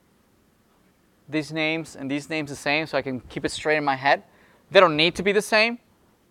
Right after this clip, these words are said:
uh, but it's a good practice so that you know which one maps to what, right? Uh, if this were a real framework, right, the framework would validate this for you, okay, or it would even generate this for you, okay. Wa-, once you wanna create a service,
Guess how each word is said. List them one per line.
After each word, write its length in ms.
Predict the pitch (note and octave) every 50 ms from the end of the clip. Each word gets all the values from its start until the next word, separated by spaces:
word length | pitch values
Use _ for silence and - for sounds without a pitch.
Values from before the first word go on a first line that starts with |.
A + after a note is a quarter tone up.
| _ _ _ -
uh, 160 | D#3 D3 D3
but 160 | C#3+ C#3 D#3+
it's 100 | D#3+ D#3
a 60 | F3 E3
good 180 | G3+ F3+ -
practice 400 | - - F#3+ F#3 F3 - F3 D#3
so 140 | - - D#3
that 260 | D3+ D3 D3 C3 C#3+
you 80 | D#3 D#3+
know 220 | D#3+ D#3+ D#3+ D#3
which 260 | D3+ G3+ G#3 - -
one 160 | E3 D3 C#3 C#3+
maps 240 | C#3+ C#3 - - -
to 60 | -
what, 280 | C3 A#2+ C3 G#2 E2+ - _ _ _ _ _ _ _ _ _ A#3 A3+
right? 260 | E3 C#3+ C3+ C#3 - - - - - - _ _ _ _ -
Uh, 140 | D3 C#3 C#3+ D3
if 140 | C#3+ A#2
this 160 | D#3 A3+ A3+ G#3+
were 200 | A3 G3+ F3 E3
a 40 |
real 320 | D3+ C#3+ E3 F#3 G#3 A3+ A3+
framework, 640 | - - A#3 A3+ A#3+ A#3 A#3+ B3 C4 C4 - - - _ _ _ _ _ _ _ _ _ _ _ _ _ -
right, 180 | D3+ D3+ D#3 C#3
the 60 | -
framework 480 | - - - F3+ F3+ F3+ F3 E3+ D3
would 200 | D3 D#3 D3+ C#3
validate 540 | C3 B2+ F3 E3 F3 F3+ E3 D3 D3+ D3 A#2+
this 140 | C3+ C3 -
for 240 | - - D#3 D3+ D3+
you, 160 | C3 G#2+ - - _ _ _ _ _ _ _ _ _ _ _ _ _ _ _ _ _ F3 D#3+
okay, 240 | C#3 - C#3 C#3 C#3+
or 200 | C3 D#3 D3+ D3+
it 220 | D#3+ E3 - E3 D#3
would 120 | E3 E3
even 260 | F3 E3+ E3+ D#3+ D3
generate 480 | A#2 F#3 F#3 G3 F#3+ F3+ D#3+ D3 - -
this 160 | B2+ A2+ -
for 180 | - B2 G#2 F#2+
you, 140 | C2 G1+ - _ _ _ _ _ _ _ _ - D3 C3
okay. 180 | C3 C3 B2+
Wa-, 220 | B2+ A#2+ C3 C3+ C3
once 260 | C3+ C#3+ C#3+ - -
you 80 | D3
wanna 160 | C3+ C3+ C3 B2
create 240 | - - D3 B2+
a 40 | B2
service, 500 | - - - F#3+ F#3+ F3 E3+ D3+ C#3+ -